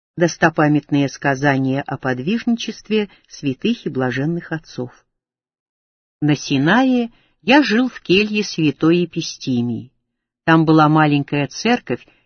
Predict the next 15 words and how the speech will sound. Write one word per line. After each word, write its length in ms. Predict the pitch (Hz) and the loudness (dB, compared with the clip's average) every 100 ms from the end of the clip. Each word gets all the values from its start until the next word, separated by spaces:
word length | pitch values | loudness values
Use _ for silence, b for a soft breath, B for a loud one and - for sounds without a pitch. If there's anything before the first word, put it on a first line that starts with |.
| _ | _
и 60 | 135 | -4
совсем 460 | 143 135 - 269 | -4 -2 2 4
небольшая 640 | 196 135 127 - 180 190 180 | 4 4 0 0 0 0 -2
комната. 580 | - 127 110 110 - _ _ _ _ _ _ _ | -4 -4 -4 -10 -20 _ _ _ _ _ _ _
Сверху 560 | - 135 220 - - | -8 0 0 0 -4
была 340 | 120 131 131 127 | -2 0 2 2
гора, 460 | 131 127 180 254 - _ _ _ | 2 2 2 0 -6 _ _ _
а 120 | 151 | -2
снизу 460 | - 202 277 277 254 | 0 6 8 8 4
стена 520 | - - 165 165 254 | -2 0 2 4 4
высотой 560 | 196 175 143 - 208 208 | 2 -2 -2 0 -2 -2
четыре 720 | - 147 - 165 233 214 151 | -2 -2 0 0 2 2 2
или 160 | 135 | 2
пять 340 | 123 127 143 - | 0 -2 -4 -2
метров. 460 | 123 120 - - | -2 -2 -8 -20